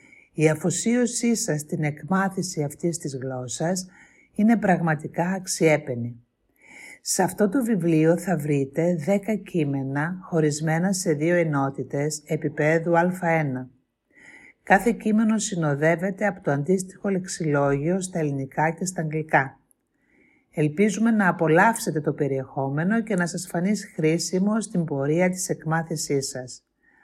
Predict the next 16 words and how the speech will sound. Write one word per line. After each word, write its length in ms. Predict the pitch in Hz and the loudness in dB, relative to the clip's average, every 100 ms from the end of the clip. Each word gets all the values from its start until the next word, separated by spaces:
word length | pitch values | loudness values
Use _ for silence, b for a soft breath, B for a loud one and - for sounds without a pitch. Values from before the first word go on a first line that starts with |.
| b b b b - | b b b b -6
Αν 200 | 147 156 | -2 2
έχετε 360 | 202 220 196 | 2 0 -2
κάποια 520 | - 170 185 - 208 | 2 4 4 2 0
απορία 520 | 180 - 139 156 175 147 | 0 0 -2 0 2 0
ή 80 | |
σχόλιο, 720 | 135 - - 131 135 170 247 | -2 -6 -4 -2 0 2 2
μη 160 | 226 226 | 2 2
διστάσετε 760 | 214 185 - 156 175 180 208 | 0 -2 2 4 4 0 -4
να 140 | 202 180 | -4 -2
μας 160 | 147 | -4
στείλετε 440 | - 170 185 180 185 | -4 0 0 0 2
μήνυμα. 580 | 202 208 143 127 131 - _ _ _ _ _ _ _ _ _ _ _ _ _ _ _ _ _ _ _ B B B B B B B | 2 2 0 -2 -8 -14 _ _ _ _ _ _ _ _ _ _ _ _ _ _ _ _ _ _ _ B B B B B B B
Ενότητα 920 | - 180 185 202 226 269 240 262 254 - | 2 6 8 6 4 2 2 4 4 6
πρώτη. 560 | 196 151 143 - - _ _ _ _ _ _ _ _ _ _ _ _ _ _ _ _ _ _ _ | 6 6 4 -14 -20 _ _ _ _ _ _ _ _ _ _ _ _ _ _ _ _ _ _ _
Στο 320 | - - 233 | -14 -4 0
σχολείο. 800 | 220 - 214 226 233 165 135 - | 0 -2 0 2 6 4 2 -4